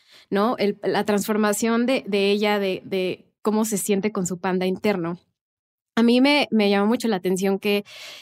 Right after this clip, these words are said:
el panda es un panda rojo, es un animal que normalmente es muchísimo más pequeño. Eh, aquí lo hicieron <laughs> muy grande, pero es muy importante que sea un panda rojo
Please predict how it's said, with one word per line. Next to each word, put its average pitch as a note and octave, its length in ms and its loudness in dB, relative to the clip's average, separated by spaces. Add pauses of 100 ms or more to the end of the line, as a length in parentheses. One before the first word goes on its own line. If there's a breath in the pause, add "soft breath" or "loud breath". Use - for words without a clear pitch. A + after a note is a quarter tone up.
(140 loud breath)
el G3 160 0
panda G#3+ 260 2
es G#3+ 80 0
un G#3 100 -2
panda G#3 260 2
rojo, G3+ 360 0
es A3 80 -2
un A3+ 80 0
animal F3+ 400 2
que G3 240 0
normalmente F#3 480 0
es F3+ 140 -2
muchísimo G#3+ 680 0
más F#3 200 -2
pequeño. G3 540 -2 (520 soft breath)
Eh, F#3 200 2
aquí F#3 180 0
lo G3+ 80 6
hicieron A3 380 4
<laughs> - 20 6
muy A3 140 6
grande, A3 480 2 (360 loud breath)
pero A3+ 440 4
es A#3 260 0
muy A#3+ 140 4
importante G#3+ 480 2
que F#3+ 160 -2
sea G3 140 0
un G3 100 0
panda G3+ 260 2
rojo A3+ 500 0